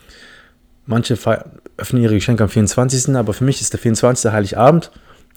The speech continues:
Ist es auch, natürlich nicht nur für mich, <laughs> sondern ist es Heiligabend. Aber der erste Weihnachtstag, das ist auch so amerikanisch. Da macht man die Geschenke auf, meiner Meinung nach. Das,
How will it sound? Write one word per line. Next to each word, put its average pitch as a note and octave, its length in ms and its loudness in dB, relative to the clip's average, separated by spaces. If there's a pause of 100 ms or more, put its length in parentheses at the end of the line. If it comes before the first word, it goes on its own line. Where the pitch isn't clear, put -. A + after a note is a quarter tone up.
(120)
Ist B2 140 2
es B2 120 2
auch, D3 240 0
natürlich C3 320 -2
nicht B2+ 160 2
nur A#2 80 -2
für A2+ 80 -4
mich, D3 200 0
<laughs> - 20 -10
sondern G2+ 260 0
ist A2+ 100 -4
es A#2 140 -8
Heiligabend. B2 760 2 (360)
Aber F#2+ 180 0
der F#2+ 100 2
erste G2+ 280 -2
Weihnachtstag, C3+ 680 0
das G#2+ 100 0
ist A2 40 -4
auch G#2 120 -4
so A2 360 -4
amerikanisch. A2 760 0 (1080)
Da G2+ 220 -6
macht B2 220 -2
man A#2 80 2
die G#2 80 2
Geschenke G2 360 0
auf, C#3+ 280 2
meiner G2 200 4
Meinung F2+ 260 2
nach. D#2+ 180 -4
Das, G2 200 -4